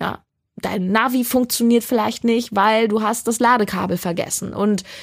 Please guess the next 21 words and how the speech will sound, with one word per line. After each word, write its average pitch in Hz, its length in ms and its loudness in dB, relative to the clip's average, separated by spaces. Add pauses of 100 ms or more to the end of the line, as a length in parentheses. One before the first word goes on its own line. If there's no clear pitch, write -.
(180)
dann 233 140 2
verfährst 262 580 0
du 190 60 -4
dich, - 420 -8
verlierst 254 720 0
wieder 220 400 2
viel 196 220 -4
Zeit 180 500 -2
und 226 220 2
Nerven 226 520 2
und 202 200 -2
dann 220 200 2
wird's 233 260 0
dunkel 240 360 2
und 202 180 -4
das 226 220 -2
Licht 254 300 0
geht 190 160 -2
nicht 170 180 -6
mehr 160 140 -6
richtig. - 420 -14